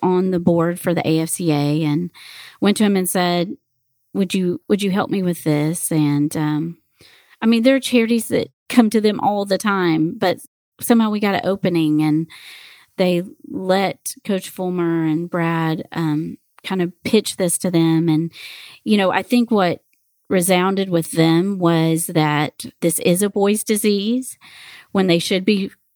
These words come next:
playing college football, they're losing their lives. And also college, college and high school football coaches,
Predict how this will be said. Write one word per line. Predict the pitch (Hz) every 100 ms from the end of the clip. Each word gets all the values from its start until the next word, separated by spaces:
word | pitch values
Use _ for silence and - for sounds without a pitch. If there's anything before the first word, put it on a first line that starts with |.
| _
playing | - 190 196
college | 185 190 190
football, | - 190 196 190 214
they're | 202 175
losing | 175 170 185 180
their | 170 170
lives. | 156 160 180 214 226 - - - - - - -
And | 220
also | - 277 294 392 302 269 247 233 - _ -
college, | - 320 427 359 277 - - - _ _ -
college | 277 277 254
and | - 247 233
high | 214
school | 208 185 185
football | - 180 160 160
coaches, | - 147 - 185 151 -